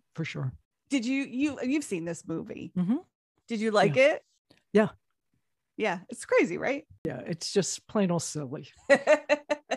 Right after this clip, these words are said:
Speaker 1: It's just silly, you know?
Speaker 2: I
Speaker 1: And I like
Speaker 2: know.
Speaker 1: The Big Lebowski better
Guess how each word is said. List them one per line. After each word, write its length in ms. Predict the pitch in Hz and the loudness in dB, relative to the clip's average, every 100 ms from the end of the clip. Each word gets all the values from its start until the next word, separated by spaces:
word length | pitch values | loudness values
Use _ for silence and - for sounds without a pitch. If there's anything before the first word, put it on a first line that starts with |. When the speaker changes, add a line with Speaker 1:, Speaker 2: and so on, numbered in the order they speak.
| - - - - - _ _ - | -8 -14 -16 -18 -20 _ _ -4
Speaker 1:
It's 80 | - | 0
just 180 | - | 2
silly, 380 | - 240 160 143 - _ _ _ | 6 6 6 2 -10 _ _ _
you 140 | 196 | 4
know? 220 | 180 185 180 _ _ 466 | 4 4 0 _ _ 2
Speaker 2:
I 140 | 415 | 4
Speaker 1:
And 80 | 403 | 8
I 40 | 226 | 10
like 160 | 226 214 | 10 10
Speaker 2:
know. 40 | |
Speaker 1:
The 60 | 196 | 8
Big 180 | 208 | 8
Lebowski 480 | 202 180 180 175 165 | 8 6 6 4 -2
better 320 | 151 151 139 | -4 -6 -8